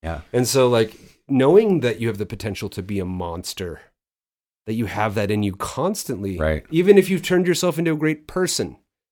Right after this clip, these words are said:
Speaker 2: you have that capacity. You know, we
Speaker 1: Sure.
Speaker 2: all have the same capacity as human beings. And so,
Speaker 1: Yeah.
Speaker 2: like, to know, you know, Jordan Peterson talks about it. He says, says that, um, you should carry a really big sword,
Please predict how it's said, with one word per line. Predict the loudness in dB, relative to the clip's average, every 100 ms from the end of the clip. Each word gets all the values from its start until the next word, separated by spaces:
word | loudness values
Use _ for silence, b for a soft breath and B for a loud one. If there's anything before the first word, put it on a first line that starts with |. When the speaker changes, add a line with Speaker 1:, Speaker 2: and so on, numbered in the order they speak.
| _ _ _
Speaker 2:
you | -2 0
have | 0 0
that | -2 -4 _ _ _ _ _ _ _ _ _
capacity. | -14 -6 -2 0 -2 -6 -10 -18 _
You | -4
know, | 0
we | 2
Speaker 1:
Sure. | 4
Speaker 2:
all | 4
have | 2 -2
the | -2
same | 0 0 -2
capacity | -4 -4 -4 -4 -6
as | -4
human | -4 -4
beings. | -2 -4 -6 -8
And | -6 -2
so, | 0
Speaker 1:
Yeah. |
Speaker 2:
like, | -2 -4 -10 b b _
to | 2
know, | 6 8 8 8 4 2 -4 -14 _ _ _ _ _ -8
you |
know, |
Jordan | 0 2 2 0
Peterson | -2 -2 -4 -6
talks | -8 -6
about | -8 -8
it. | -8
He |
says, | -8 -8 -8
says | -8 -6
that, | -10 -12 -12 -8
um, | -8 -8 -14 -20 B B -10
you | -8
should | -4
carry | 2 4 4
a | 2
really | 2 0 0
big | 0 -2
sword, | -4 -2 0 0 -2